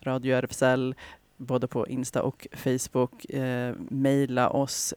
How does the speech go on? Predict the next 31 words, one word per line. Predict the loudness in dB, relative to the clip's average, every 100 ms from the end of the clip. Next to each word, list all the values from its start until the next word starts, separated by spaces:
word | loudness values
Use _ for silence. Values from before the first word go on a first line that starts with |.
| -4
gärna, | 2 6 6 4 2 0
och, | -2 -2 -2 -2 -2
och | -2
då | 0 0
är | 0
det | 0 -2 -2 -6 -18 -20 -20 -8
radio | -2 4 6 6 4 4 4 4 2 0
R | 0 -2
F | -2
S | -2 0
L, | 2 0 -2 -6 -10 -20 -20 _ _ _ -8
eh, | -4 -2 -4 -4 -4 -6 -8 -4
at | -4 -4 -10
gmail | -8 -2 0 0 0 0 -2 -6 -10 -6
punkt | -4 -4 -6 -12 -14 -4
com, | 2 4 4 -2
och | 0 2
Radio | 2 2 2
R | 0
F | 0
S |
L | 0 2
är | 2
bara | 2 4 4 2 -4 -20 -4
i | -2 -2
ett | -4 -4
kör | 0 2 2
då, | 2 0 -2 -14 -12
små | -6 -2 -2
bokstäver, | -4 -8 -4 0 0 0
inga, | -2 -2 -2 -2 -4